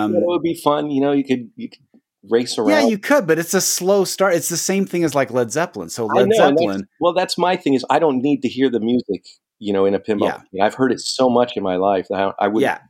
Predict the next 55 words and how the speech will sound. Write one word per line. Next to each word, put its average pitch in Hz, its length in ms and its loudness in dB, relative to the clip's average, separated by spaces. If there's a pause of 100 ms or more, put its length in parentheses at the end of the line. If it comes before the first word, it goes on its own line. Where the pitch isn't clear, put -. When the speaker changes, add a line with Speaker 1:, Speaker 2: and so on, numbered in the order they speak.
Speaker 2:
necessarily 101 400 -4
need 98 140 -2
a - 60 -20
game 101 380 -2
to 80 100 -16
hear 80 200 -10
it. - 100 -14 (680)
So 131 220 2
it's 135 120 2
Speaker 1:
So 165 180 6
Speaker 2:
a, - 20 -6
Speaker 1:
I, 151 60 -2
Speaker 2:
it's 151 300 -6
a - 20 -20 (120)
tough 190 120 -6
one. 76 220 -6
Speaker 1:
yeah, 185 200 2
I 156 100 2
don't 165 260 0
know 170 200 4
if 160 120 -4
the 143 100 -2
theme 151 340 0
translates 127 640 -2
super 120 240 -6
well. 95 200 -2
I 90 80 -2
guess 135 200 -2
that's 143 180 0
a 120 60 -4
very 110 320 0
long 110 720 0
way, 104 640 0 (120)
a 113 100 0
long 117 340 2
prog 110 400 0
rock 101 260 0
way 101 220 2
of 90 100 -4
saying 110 360 0
that 98 180 -4
I'm 120 100 2
not 139 180 2
sure 123 200 0
it 107 80 0
would 104 120 -4
translate 110 540 -4
well, 147 280 2
but 110 280 -2
I 107 80 -2
think 110 260 -4
I 95 80 2
would 87 260 -4
buy 123 180 0
it. 147 200 -4